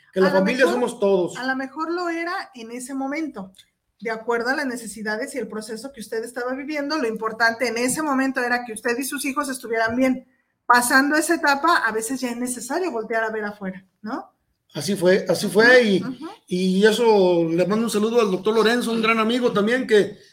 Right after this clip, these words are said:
Speaker 1: que también, este, con su mentalidad, eh, no sé, fue inyectando,
Speaker 2: La
Speaker 1: me,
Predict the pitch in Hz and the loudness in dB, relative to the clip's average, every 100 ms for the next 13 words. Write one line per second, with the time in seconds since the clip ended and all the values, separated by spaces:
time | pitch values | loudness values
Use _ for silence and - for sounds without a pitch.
0 | _ 165 175 196 233 233 185 - 180 170 | _ -4 0 2 2 0 -4 0 0 2
1 | 160 165 170 175 _ 180 170 175 175 165 | 0 -2 -6 -10 _ -8 -6 -6 -4 -4
2 | 165 160 165 175 170 185 175 185 208 240 | -6 -10 -10 -8 0 2 2 2 2 0
3 | 226 190 190 170 180 214 190 - 226 208 | -2 0 0 0 -6 -6 -8 -6 0 0
4 | - 220 254 254 247 - - _ 220 214 | 0 -2 2 4 4 2 -12 _ -18 -6
5 | 185 196 | 2 4